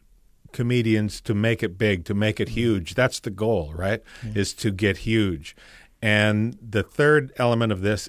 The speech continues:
Speaker 1: is, you know, they're just driving across this huge, vast, open swath of nothingness.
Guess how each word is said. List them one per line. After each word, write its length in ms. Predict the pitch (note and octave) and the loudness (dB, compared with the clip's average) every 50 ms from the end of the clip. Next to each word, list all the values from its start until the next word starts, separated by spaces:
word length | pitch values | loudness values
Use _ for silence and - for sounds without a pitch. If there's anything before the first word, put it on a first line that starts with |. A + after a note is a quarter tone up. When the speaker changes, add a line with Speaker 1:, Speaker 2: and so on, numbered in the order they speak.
| - - | -10 -6
Speaker 1:
is, 520 | A2 G2+ G2+ G2 G2 F#2+ F2+ - - - _ _ _ _ _ _ _ - | -2 0 2 2 0 0 -2 -6 -10 -14 _ _ _ _ _ _ _ -8
you 120 | B2+ A#2 | -4 -2
know, 120 | G#2+ G#2+ G2+ | 0 0 2
they're 120 | G2 A2 G#2+ A2 B2+ | 2 2 2 2 -2
just 140 | G#2+ - - | -4 -4 0
driving 480 | A2+ G#2+ G#2 G#2+ G#2 G#2 G#2+ A2+ G#2+ | 2 4 4 6 4 4 2 2 0
across 640 | G#2 F#2 - - A2 G2+ F#2+ F#2 F#2+ F#2+ - - - - _ - - - _ _ _ | -2 -2 -2 0 2 2 4 4 2 0 -2 -8 -16 -18 _ -20 -20 -20 _ _ _
this 220 | - G2+ F#2+ - - - - - | -4 -4 -4 -4 -6 -10 -6 -2
huge, 600 | A2+ A2+ A2+ A2+ A#2 A2+ A2 G#2+ G#2+ G#2 - - _ _ _ | 2 2 4 4 4 4 2 0 -4 -10 -12 -16 _ _ _
vast, 800 | - F#2+ F#2 G2 F#2+ F#2 F#2 F#2+ F#2+ G2 F#2+ - - - - - - - - - | -10 -4 0 2 2 4 4 4 2 2 0 -2 -6 -10 -14 -16 -20 -20 -8 -2
open 600 | - G#2 G#2 G2 F#2+ F#2 A#2 G#2 G2+ G2+ G2+ G2+ F#2+ | 0 2 2 2 0 -2 -2 -2 0 -2 -4 -4 -6
swath 880 | - - - - - - G#2+ F#2+ F#2 F#2 F#2 F#2 F#2 F#2 - - - - - - | -8 -12 -12 -12 -10 -4 -2 0 0 2 2 0 0 -2 -4 -6 -10 -10 -8 -4
of 400 | G2+ F2+ F2+ E2+ F#2 F#2+ F2 E2 | -2 -2 -2 -2 -6 -10 -8 -6
nothingness. 920 | F2+ F2+ F2+ F#2+ G2+ - - G2+ F2 D#2+ D#2 D2 C#2+ C2+ - - - _ | -6 -4 0 0 0 0 -2 -4 -6 -6 -6 -8 -10 -12 -14 -18 -20 _